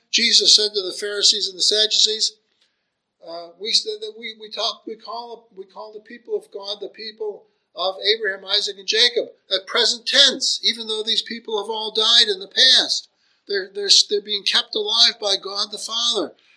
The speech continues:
and they will be kept alive forever in his heavenly disposition.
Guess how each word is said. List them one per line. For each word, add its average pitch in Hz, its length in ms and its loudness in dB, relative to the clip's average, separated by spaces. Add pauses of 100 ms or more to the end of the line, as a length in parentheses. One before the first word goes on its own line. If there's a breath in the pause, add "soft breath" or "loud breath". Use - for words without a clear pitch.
(100)
and 220 160 2
they 233 100 4
will 233 180 -8
be 233 160 -4
kept 285 300 2
alive 220 360 -4
forever 233 800 2 (1400)
in 156 120 -8
his 175 240 -4
heavenly 190 380 -8
disposition. 175 760 0